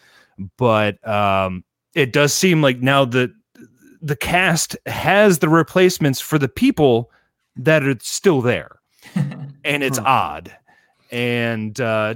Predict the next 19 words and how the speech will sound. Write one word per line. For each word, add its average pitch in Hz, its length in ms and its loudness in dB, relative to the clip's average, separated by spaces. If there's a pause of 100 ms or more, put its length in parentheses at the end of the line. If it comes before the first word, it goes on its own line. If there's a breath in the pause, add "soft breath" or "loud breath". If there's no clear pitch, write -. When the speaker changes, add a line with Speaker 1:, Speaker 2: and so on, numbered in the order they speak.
Speaker 1:
to 190 160 0
see 233 320 -2
Melissa 175 480 2
get 147 180 -4
shut 143 240 2
out 131 180 2
again, 131 540 -2 (100)
uh, 110 320 -6
just 107 340 -12
infuriates 117 920 -8
me 113 140 -2
because, 104 540 -4
like, 107 260 -4
I 120 100 -6
d-, 139 340 -8
just - 280 -2 (120)
see - 320 0
the 143 140 2
show 117 580 4